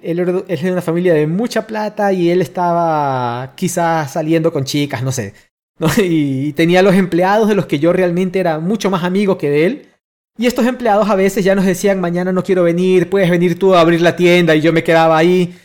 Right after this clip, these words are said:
Para mí era que, bacán quedarme ahí porque no pagaba por mis cómics, iba, leía los que quería,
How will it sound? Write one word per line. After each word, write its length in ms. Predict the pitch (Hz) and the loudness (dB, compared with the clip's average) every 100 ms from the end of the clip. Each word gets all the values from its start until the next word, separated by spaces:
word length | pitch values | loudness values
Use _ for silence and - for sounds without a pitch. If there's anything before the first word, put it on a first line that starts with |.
| _ _ | _ _
Para 180 | 170 165 | 0 2
mí 120 | 175 | 2
era 300 | 185 170 - _ _ _ _ _ - - 180 165 - - | 2 0 -4 _ _ _ _ _ -20 -20 -16 -16 -18 -4
que, 160 | 196 185 | -2 0
bacán 320 | 151 180 185 | 0 0 0
quedarme 320 | 175 175 175 | 2 2 2
ahí 100 | 190 | 0
porque 260 | 190 180 147 | 0 -2 -2
no 300 | 156 165 165 | 0 0 2
pagaba 340 | 151 165 165 | 2 4 2
por 120 | 156 | 0
mis 140 | 147 - | -2 0
cómics, 360 | 180 165 165 | 0 0 0
iba, 240 | 170 170 160 | 2 4 4
leía 320 | 151 165 165 | 4 4 4
los 100 | 165 | 4
que 120 | - | 2
quería, 580 | 151 160 170 170 170 | 2 4 4 2 -2